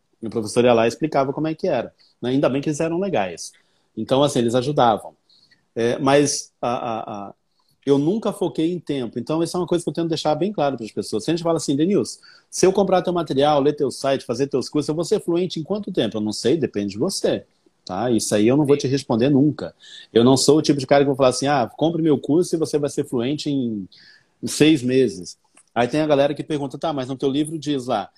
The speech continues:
é, combinando palavras em inglês." Aí o subtítulo a editora colocou, né? "Seja fluente em inglês aprendendo collocations." Não tô falando que o cara vai ler o livro e vai ser fluente. "Seja fluente aprendendo collocations." Esse é algo que você vai aprender ao longo da vida.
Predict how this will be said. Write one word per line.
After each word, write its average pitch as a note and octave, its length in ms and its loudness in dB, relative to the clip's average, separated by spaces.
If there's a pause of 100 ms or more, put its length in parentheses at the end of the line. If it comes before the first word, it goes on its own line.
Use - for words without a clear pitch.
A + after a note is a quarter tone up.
(340)
é, G#2+ 220 -6
combinando C3+ 460 -2
palavras D3 380 -4
em D#3+ 60 -4
inglês." A#2 400 -4
Aí G#2+ 100 -4
o B2 60 -2
subtítulo C#3 520 -2
a C#3 40 4
editora C3 340 -2
colocou, B2+ 380 -2
né? G2 100 -6
"Seja C#3+ 300 0
fluente C#3 340 -4
em B2 40 -2
inglês B2 220 0
aprendendo B2+ 420 -2
collocations." C3+ 680 0 (640)
Não A#2+ 140 2
tô C#3+ 100 4
falando G3 240 4
que - 60 -6
o - 40 -12
cara E3 200 4
vai C3+ 160 4
ler C3 80 6
o B2 100 6
livro C3+ 200 2
e F3+ 40 -10
vai G#3 100 -2
ser - 160 0
fluente. G#2+ 480 -4
"Seja A#2 360 -2
fluente C3 340 0
aprendendo C#3+ 420 0
collocations." D3 600 2
Esse G#2 160 -6
é A#2 60 2
algo A2+ 80 0
que - 80 -10
você C3+ 80 0
vai C3 100 2
aprender B2+ 300 0
ao C3 100 6
longo C#3 240 4
da F#3+ 100 0
vida. D3+ 320 0